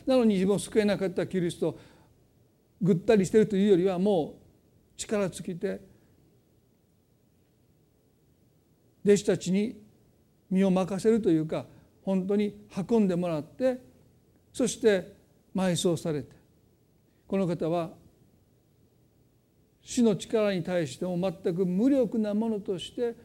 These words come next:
墓に納められます。いろんな聖書学者がこのキリストのお姿を仲介するんですけども、ある人たちはですね、キリストは起き上がるタイミングをただ待ってるだけで、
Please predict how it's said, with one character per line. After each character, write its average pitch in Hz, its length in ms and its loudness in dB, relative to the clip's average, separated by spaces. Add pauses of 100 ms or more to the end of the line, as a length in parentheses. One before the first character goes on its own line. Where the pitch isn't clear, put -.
(240)
墓 180 240 -12
に 180 140 -6
納 165 260 -10
め 160 60 -6
ら 151 100 -8
れ 139 80 -10
ま 131 160 -18
す。 - 140 -20 (2500)
い 247 80 4
ろ 294 80 8
ん 277 60 8
な 233 60 4
聖 226 180 4
書 247 120 2
学 233 140 4
者 196 160 0
が 185 300 2
こ 214 200 -4
の 208 140 2
キ 208 140 0
リ 202 100 4
ス - 60 -8
ト 208 100 0
の 190 120 0
お 170 40 -2
姿 180 380 -4
を 151 200 -2 (920)
仲 196 140 4
介 185 200 0
す - 140 -6
る 190 80 0
ん 175 40 0
で 151 100 -2
す - 80 -16
け 160 80 -4
ど 160 80 0
も、 196 120 0
あ 285 60 4
る 294 60 4
人 277 100 2
た 214 60 2
ち 226 80 0
は 180 80 2
で 151 100 -2
す - 120 -8
ね、 220 420 -6 (1400)
キ 269 120 6
リ 269 140 6
ス - 80 -6
ト 254 80 0
は 247 260 4
起 339 120 0
き - 20 6
上 285 160 8
が 285 160 4
る 311 80 2 (400)
タ 277 180 0
イ 285 60 6
ミ 277 120 8
ン 269 60 6
グ 277 60 6
を 254 60 4
た 269 80 0
だ 233 100 2
待 233 180 0
っ - 60 -10
て 214 60 0
る 180 100 2
だ 160 140 -4
け 147 100 -6
で、 156 220 -8